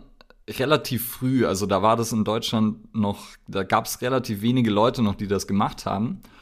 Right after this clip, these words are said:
Und dann hab ich halt angefangen, um dafür besser zu werden, mich irgendwie mit Athletiktraining auseinanderzusetzen, weil die Belastung, wenn man viele Sprünge hat, viele Landungen,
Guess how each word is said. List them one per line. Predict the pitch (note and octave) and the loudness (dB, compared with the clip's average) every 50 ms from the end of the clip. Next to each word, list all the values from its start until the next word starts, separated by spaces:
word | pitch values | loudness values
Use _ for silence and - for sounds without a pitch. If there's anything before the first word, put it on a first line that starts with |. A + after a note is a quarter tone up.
| - - _ - - - - - | -20 -20 _ -20 -20 -20 -8 -2
Und | A#2+ A2+ A2 A2 G#2+ - - - - - - | 2 4 4 4 4 2 -2 -10 -10 -4 0
dann | A2 A2+ B2 | 0 2 2
hab | C3 C#3 B2 | 2 0 0
ich | A#2 | 2
halt | A#2+ A#2 A2 - | 2 0 0 0
angefangen, | - B2+ D3 D#3 C#3 - - B2 A2+ A#2+ B2 - | 0 -2 -2 -2 -4 -4 0 2 2 2 2 2
um | - A2 G#2 G2+ F#2+ | 2 2 2 4 4
dafür | G#2 G2+ - - B2 G2 | 2 2 2 0 -2 -4
besser | - - C3+ E3 - - D3 G#2 | -2 -2 -2 -2 0 -2 -2 -2
zu | - - A#2 G2+ F2+ | -2 -4 -4 -2 0
werden, | F#2+ F#2 G#2 A2 A2 | 0 2 2 4 4
mich | G#2+ G#2+ A2 - - | 4 4 4 2 0
irgendwie | A#2+ A#2 A#2 A#2 | 2 4 6 6
mit | A2+ A2+ G#2+ - - | 6 6 4 0 -2
Athletiktraining | - F2+ - A2+ C3 B2+ - B2 - - - G2 F#2+ F#2+ F2+ | -8 -4 -2 -2 -2 0 -2 -4 -4 -4 -4 -4 -4 -2 -4
auseinanderzusetzen, | - F2+ - G2 F#2+ F2+ F2 E2 E2 - - - F#2+ F#2 - - - - - E2 F#2 | -4 -6 -4 -4 -4 -4 -4 -6 -8 -8 -8 -6 -4 -4 -4 -4 -6 -8 -6 -6 -4
weil | F2+ F2 F2+ E2 D#2 - | -2 -2 -2 -2 -4 -6
die | - - - - G2+ | -12 -14 -10 -8 -6
Belastung, | - G2+ G#2 A2+ C3 - - - B2+ A#2+ A#2 A#2 G#2+ | -2 2 2 2 2 2 2 2 4 4 6 6 4
wenn | G2 F#2+ | 4 2
man | F#2+ F2+ F#2+ | 0 -2 -4
viele | - - - A#2 G#2 F#2 | -8 -8 -4 -4 -4 -4
Sprünge | - - - D3 C#3+ C#3+ C3+ B2 | -4 -2 0 0 2 2 4 4
hat, | A#2 A2+ A2+ A2+ A2 - | 4 4 4 2 0 -4
viele | - - - G2+ G2+ F#2+ | -6 -6 -6 -4 -4 0
Landungen, | F#2 G2+ G2+ A#2+ B2+ A#2+ A#2 A2+ A2+ A2+ A2 A2 A2 G#2+ G#2+ - | 2 2 4 4 4 4 4 4 4 4 4 4 4 4 2 0